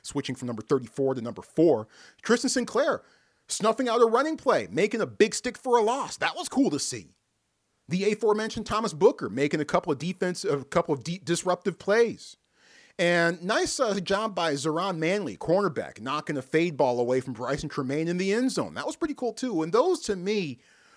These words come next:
were the three best defensive standout plays of the day as I saw it.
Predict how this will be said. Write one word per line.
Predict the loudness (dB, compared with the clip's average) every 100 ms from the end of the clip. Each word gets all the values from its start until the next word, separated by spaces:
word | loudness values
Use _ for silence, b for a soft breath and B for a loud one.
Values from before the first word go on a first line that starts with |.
| b
were | 2 4 4
the | 2
three | -6 -4 -2 -2
best | 2 4 4 -2 -8
defensive | -6 -4 0 0 0 -2 -2
standout | -2 -2 0 0 0 -2 -6
plays | -2 0 0 -4 -8 -4
of | -2 -4 -6
the | -8
day | -4 -4 -6 -14 _
as | -12 -8
I | -8
saw | -6 -6 -6 -8
it. | -16 -20